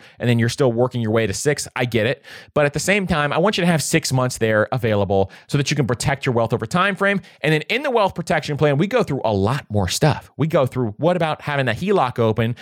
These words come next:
so you can have extra stuff there? What other lines of credit can you open up in case something really drastic happens and you need to take care of that? Can you take advantage of making sure you have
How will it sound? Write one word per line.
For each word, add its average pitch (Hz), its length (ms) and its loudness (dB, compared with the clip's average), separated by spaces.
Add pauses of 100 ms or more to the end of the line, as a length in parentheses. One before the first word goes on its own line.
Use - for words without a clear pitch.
so 123 120 -6
you 120 80 0
can 131 60 0
have 110 180 -2
extra 110 240 -2
stuff 107 240 -2
there? 95 100 0
What 139 200 2
other 185 180 2
lines 143 400 0
of 143 100 0
credit 170 340 0
can 139 140 0
you 127 140 4
open 123 280 2
up 117 120 0
in 117 80 0
case 117 180 0
something 117 400 0
really 190 320 2
drastic 131 640 -4
happens 113 400 -2 (260)
and 117 80 0
you - 20 4
need 123 160 2
to - 40 -12
take 117 160 0
care 175 220 2
of 92 80 0
that? 85 180 -4 (140)
Can 151 240 2
you 165 100 -2
take 160 280 2
advantage 156 380 2
of 160 220 4 (300)
making 147 260 0
sure 160 140 0
you 160 120 0
have 156 240 0